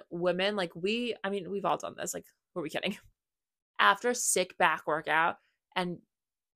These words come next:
you just look so lean and shredded, and you take a video or a picture and you see the top half, like, you can really see a strong back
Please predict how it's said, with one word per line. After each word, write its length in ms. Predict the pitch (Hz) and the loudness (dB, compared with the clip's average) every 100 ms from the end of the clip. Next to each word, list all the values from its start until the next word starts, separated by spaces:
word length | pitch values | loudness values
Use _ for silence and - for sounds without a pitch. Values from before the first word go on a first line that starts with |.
| _ | _
you 220 | 185 185 | -4 -2
just 160 | 185 185 | -2 0
look 160 | 185 - | 0 2
so 320 | - 185 175 | 2 4 4
lean 300 | 175 175 170 | 2 -2 -4
and 100 | 165 | -6
shredded, 380 | - 165 175 180 | 0 2 4 2
and 140 | 175 | -2
you 100 | 175 | -4
take 280 | 170 175 165 | -4 -6 -4
a 60 | |
video 260 | 175 220 214 | 0 2 4
or 80 | 170 | 4
a 60 | |
picture 540 | 165 220 - 180 165 170 _ _ _ _ _ _ | 2 -4 -4 -4 -4 -4 _ _ _ _ _ _
and 160 | 196 190 | -2 0
you 80 | 190 | -2
see 140 | 220 | -2
the 80 | 208 | -2
top 340 | - 196 185 | 0 2 2
half, 400 | 185 175 175 226 | 4 4 4 4
like, 220 | 190 165 - _ _ _ | 2 0 -4 _ _ _
you 260 | 180 220 | -2 0
can 280 | 247 349 262 | 0 0 2
really 300 | 190 202 190 | 4 4 4
see 560 | 185 - 165 175 254 254 _ _ _ _ _ _ _ _ _ _ | 0 0 2 0 -2 -6 _ _ _ _ _ _ _ _ _ _
a 80 | - | 0
strong 720 | - - - 185 180 175 175 180 | 4 4 4 2 4 4 0 -2
back 420 | - 160 185 254 | 4 8 8 4